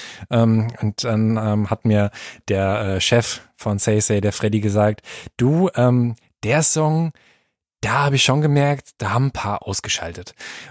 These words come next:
Vielleicht nicht ganz so hart." <laughs> Und deswegen hab ich, ähm, also ich, ich dachte mir, okay, vielleicht sind das ja so Hardcore-Leute, die hören einfach alles, was ich da, ähm, spiele,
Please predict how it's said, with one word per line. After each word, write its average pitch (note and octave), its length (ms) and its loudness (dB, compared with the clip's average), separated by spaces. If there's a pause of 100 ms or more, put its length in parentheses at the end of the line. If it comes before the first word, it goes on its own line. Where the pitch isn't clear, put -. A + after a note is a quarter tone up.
(180)
Vielleicht B2 680 2
nicht C#3+ 220 2
ganz A2+ 200 0
so G#2 140 0
hart." G#2+ 360 0 (760)
<laughs> G3+ 760 -6
Und C3 240 -2
deswegen A#2 400 2
hab A2+ 120 2
ich, A#2 180 -2 (300)
ähm, G#2+ 480 0
also A#2+ 240 2
ich, C3+ 100 0
ich A2+ 60 -4
dachte C#3 260 0
mir, C3 140 4
okay, D3+ 200 2
vielleicht A2+ 220 0
sind C#3 100 2
das A#2+ 120 2
ja A#2+ 80 0
so A#2 160 0
Hardcore-Leute, A2+ 520 0
die A2+ 200 0
hören A#2 160 2
einfach A2+ 280 -2
alles, C3+ 280 0
was A#2 80 0
ich A2+ 80 -2
da, A2+ 300 4
ähm, A2 340 0
spiele, C#3 460 2